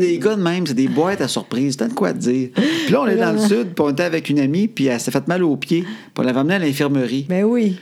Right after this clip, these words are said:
Speaker 2: Puis, euh, pendant qu'on attendait qu'elle se fasse faire son, son, sa bébelle, ben, Gilles, il, il, il regardait la T V, il regardait le soccer.
Speaker 1: Ah oui, c'est vrai, je sais ce que vous dites.
Speaker 2: Puis, un moment donné, il a, puis il a pas voyagé gros, Gilles. Tu sais, il avait pas voyagé tant que ça. Il avait
Speaker 1: Ouais.
Speaker 2: été une fois ou deux dans le sud. Fait que là, il y a un genre de barman qui arrive, puis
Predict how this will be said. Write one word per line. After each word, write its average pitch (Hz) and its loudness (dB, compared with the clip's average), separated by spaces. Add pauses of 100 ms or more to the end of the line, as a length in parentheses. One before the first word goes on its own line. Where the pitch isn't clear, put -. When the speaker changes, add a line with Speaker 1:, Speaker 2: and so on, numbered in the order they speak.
(200)
Speaker 2:
Puis, 131 2
euh, 123 0
pendant 139 0
qu'on 220 -2
attendait 135 0
qu'elle 135 -4
se 120 -2
fasse 139 -2
faire 147 -2
son, 107 -2
son, - -12
sa - -6
bébelle, 220 -2 (600)
ben, 120 -4 (140)
Gilles, 123 0
il, 147 -2
il, 120 0
il 123 2
regardait 127 0
la 170 -2
T 143 -2
V, - -4
il - 0
regardait 147 0
le 165 -2
soccer. 139 -2
Speaker 1:
Ah 277 0
oui, 320 2
c'est 233 -4
vrai, 233 -2
je 185 -2
sais 220 -2
ce 202 -6
que 202 -4
vous 185 -2
dites. 190 -4 (360)
Speaker 2:
Puis, 143 -2
un - -8
moment 143 0
donné, 226 -2
il 320 2
a, 139 0
puis - -6 (100)
il - 0
a - 0
pas - 0
voyagé 139 0
gros, 139 -2
Gilles. 120 -2
Tu - -10
sais, - -4
il 180 0
avait - 0
pas 202 -4
voyagé 143 -2
tant 120 -2
que - -6
ça. - -2
Il 135 0
avait 123 0
Speaker 1:
Ouais. - -2
Speaker 2:
été 190 0
une 185 0
fois 196 -2
ou 151 -2
deux 143 0
dans 123 -2
le 98 -4
sud. 139 -8
Fait 131 -6
que - -4
là, 226 0
il 202 -2
y 170 0
a 147 0
un 127 0
genre 156 0
de 135 0
barman 127 0
qui 139 0
arrive, 135 -2
puis 113 -8